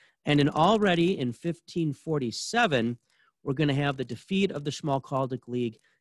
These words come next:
in the Battle of Mühlberg. And the Schmalkaldic League, for those who are not aware, was a defensive alliance. It was at least supposed to be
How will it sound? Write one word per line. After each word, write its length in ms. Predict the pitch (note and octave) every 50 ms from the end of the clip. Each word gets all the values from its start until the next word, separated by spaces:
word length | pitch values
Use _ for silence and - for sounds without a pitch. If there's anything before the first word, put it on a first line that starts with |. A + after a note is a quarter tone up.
| _ -
in 80 | C3
the 80 | B2 A#2+
Battle 400 | G2 - B2+ B2+ C3 C3+ C3 B2+
of 80 | A#2 A2+
Mühlberg. 480 | A#2+ A#2+ A#2 A2+ G2 G2 G2+ - F#2 - _ _ _ _ _ _ _ _ _ _ _
And 360 | - C#3+ D3 C#3+ C#3 C3+ B2+ - - _ _ _ _ _
the 100 | - D#3
Schmalkaldic 720 | - - G3+ F3 E3+ - - F#3+ G#3 A3 A#3 A3+ - -
League, 340 | C#3 C3+ C3 C3+ D3+ D3 -
for 120 | - C#3+
those 240 | B2+ C3 C3+ C#3+ C3+
who 120 | - C#3
are 100 | C3 B2+
not 180 | B2+ B2+ B2 A2+
aware, 320 | A#2 A2 A#2 A#2 A2+ B2
was 180 | C3+ D3+ C3+ B2
a 60 | A#2+
defensive 640 | A2+ A#2+ G#2+ - - - C#3+ D3 D3+ D3+ - E3+ D3+
alliance. 460 | D3+ C#3+ B2+ B2+ C3 C#3+ E3 E3+ -
It 80 | - -
was 160 | B2 A2+ A2+
at 140 | A2+ - -
least 220 | - D3 C3+ -
supposed 400 | - A#2 - - C3+ C#3 C3 -
to 60 | C#3
be 260 | B2+ C3 C3 C3+ B2+